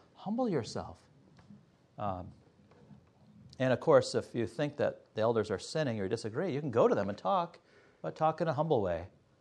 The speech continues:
um, and, uh, in a loving way, and work it through that way. And Matthew eighteen gives further details, right, if you think that elder is sinning.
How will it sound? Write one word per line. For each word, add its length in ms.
um, 380
and, 480
uh, 320
in 80
a 40
loving 300
way, 300
and 100
work 200
it 60
through 200
that 220
way. 200
And 100
Matthew 260
eighteen 340
gives 160
further 460
details, 420
right, 120
if 160
you 80
think 240
that 200
elder 300
is 80
sinning. 320